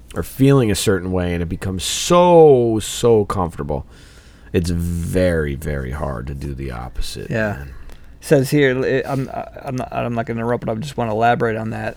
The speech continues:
Speaker 2: Um, do what you are afraid of doing over and over and over again. Do things to give yourself a sense of control and mastery. Um, when you're overwhelmed, make a list of small steps or tasks that you can do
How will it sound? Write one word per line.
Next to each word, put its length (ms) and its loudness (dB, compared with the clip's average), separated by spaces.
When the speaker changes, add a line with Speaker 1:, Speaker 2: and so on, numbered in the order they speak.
Speaker 2:
Um, 320 -4
do 160 8
what 220 8
you 160 6
are 140 6
afraid 400 4
of 160 0
doing 420 0
over 400 0
and 120 -2
over 360 -4
and 100 -6
over 380 -6
again. 400 -10
Do 160 6
things 340 2
to 100 -4
give 220 0
yourself 400 0
a 60 -6
sense 320 -2
of 140 -8
control 540 0
and 100 -4
mastery. 640 -6
Um, 460 -4
when 300 6
you're 340 0
overwhelmed, 880 2
make 260 2
a 40 2
list 300 2
of 120 -2
small 380 2
steps 560 0
or 140 -4
tasks 460 2
that 120 2
you 140 -2
can 180 -4
do 400 0